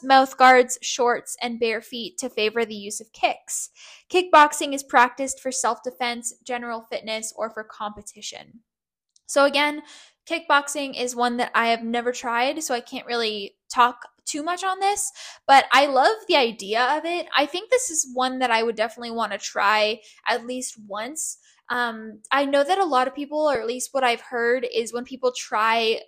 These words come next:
like, kickboxing or any type of exercise that is kind of, like, self-defense related,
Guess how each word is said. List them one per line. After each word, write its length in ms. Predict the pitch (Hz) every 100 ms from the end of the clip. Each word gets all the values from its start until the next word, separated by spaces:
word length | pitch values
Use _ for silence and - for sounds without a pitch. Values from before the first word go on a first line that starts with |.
| _ _ _
like, 320 | 220 170 -
kickboxing 1120 | - 302 - 262 247 247 - 240 226 226 220 208
or 500 | - 226 220 214 202 - -
any 240 | 370 370
type 240 | 311 254
of 240 | 247 214 220
exercise 640 | 208 - 262 - 240 233
that 160 | 233 208
is 120 | 214
kind 240 | - 233
of, 100 | 220
like, 180 | 208 202
self-defense 800 | - - 208 - 226 196 208 226
related, 560 | 269 262 254 277 302